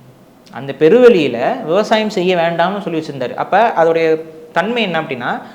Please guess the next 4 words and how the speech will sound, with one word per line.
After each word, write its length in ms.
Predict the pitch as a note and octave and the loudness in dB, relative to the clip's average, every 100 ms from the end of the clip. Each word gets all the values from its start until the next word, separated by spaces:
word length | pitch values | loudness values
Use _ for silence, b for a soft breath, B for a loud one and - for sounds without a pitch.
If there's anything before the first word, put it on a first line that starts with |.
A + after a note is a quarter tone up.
| B B | B B
அந்த 220 | D#3 F3+ | -2 0
பெருவெளி 920 | F3 A#3 D#4 C#4 A#3+ B3 E4 - - G3+ | 6 6 8 6 6 4 0 -4 -10 -2
ஒரு 280 | G3 A#3 | 0 0
இறை 560 | G#3 G#3+ B3+ B3+ - | 2 4 4 2 -6